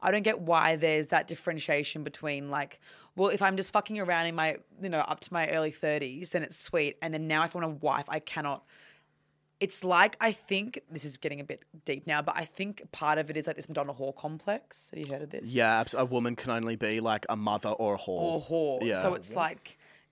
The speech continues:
Speaker 1: it's, yeah, there's only two versions of a woman, and it's, yeah, either you're
Speaker 3: Right.
Speaker 1: the Madonna, like the fucking Christ and the mother of Christ, or you are just a whore. And I feel like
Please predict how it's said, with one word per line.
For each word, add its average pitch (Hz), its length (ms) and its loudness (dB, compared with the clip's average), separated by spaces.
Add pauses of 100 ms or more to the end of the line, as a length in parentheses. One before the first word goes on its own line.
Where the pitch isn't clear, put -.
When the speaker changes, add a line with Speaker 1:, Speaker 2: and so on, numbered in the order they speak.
(140)
Speaker 1:
it's, - 300 -6
yeah, 170 240 2
there's 165 180 -6
only 170 240 -4
two 175 380 -4
versions 151 360 0
of 151 80 -8
a 151 40 -4
woman, 160 260 -4
and 190 100 -4
it's, 156 160 -6
yeah, 160 220 -4
either 165 180 -2
you're 156 280 2
Speaker 3:
Right. - 340 -10
Speaker 1:
the 185 120 2
Madonna, 175 600 2 (300)
like 156 160 -4
the 165 80 -10
fucking 160 340 -10
Christ 160 420 0
and 165 80 -10
the 151 60 -6
mother 156 220 2
of 147 120 -6
Christ, 156 420 2 (340)
or 175 120 0
you 165 140 -2
are 160 40 0
just 156 200 -6
a 165 80 -4
whore. 139 400 0
And 135 80 0
I 147 80 -4
feel 190 240 -4
like 175 280 2